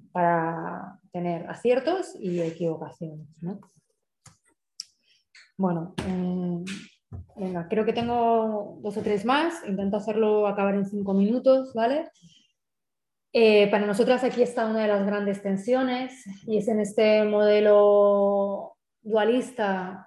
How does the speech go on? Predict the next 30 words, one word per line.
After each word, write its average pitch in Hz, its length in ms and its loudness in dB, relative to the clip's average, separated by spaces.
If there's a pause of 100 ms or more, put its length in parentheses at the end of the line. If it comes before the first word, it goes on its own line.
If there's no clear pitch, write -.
bino-, 202 520 -4
del 196 300 -6
binomio 220 400 2
institucional 202 1120 -2 (320)
familiar, 226 640 4
¿no? 254 260 -6
Donde 202 200 0
tenemos 196 400 -4
un 208 80 -4
modelo 202 420 4
de 202 160 6
estado 202 640 0
de 202 80 0
bienestar 202 500 -2
incompleto 202 680 -2
mediterráneo, 202 840 0 (520)
donde, 233 560 -2
bueno, 185 360 -6
pues 196 140 -8
hay 202 120 2
esta, 196 840 0 (720)
esta 202 260 -6
dualidad 220 640 2 (100)
en 190 260 -2
que 185 120 -2
la 180 140 -2
provisión 190 420 -2
de 226 80 -2
los 220 180 0
cuidados 247 680 2